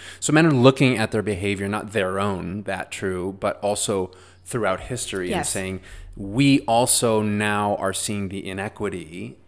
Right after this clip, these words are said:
Speaker 1: and
Speaker 2: Yeah.
Speaker 1: the, the instability of, of the way that we've shown up as a gender,"
Speaker 2: Yes.
Speaker 1: and realizing that there are things they need to change.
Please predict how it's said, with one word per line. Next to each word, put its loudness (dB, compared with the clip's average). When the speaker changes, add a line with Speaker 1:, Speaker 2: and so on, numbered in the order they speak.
Speaker 1:
and -6
Speaker 2:
Yeah. -8
Speaker 1:
the, -10
the -8
instability -4
of, -12
of -8
the -8
way -6
that -10
we've -6
shown -4
up -8
as -6
a -10
gender," -4
Speaker 2:
Yes. -10
Speaker 1:
and -4
realizing -6
that -10
there -6
are -8
things -14
they -12
need -12
to -18
change. -16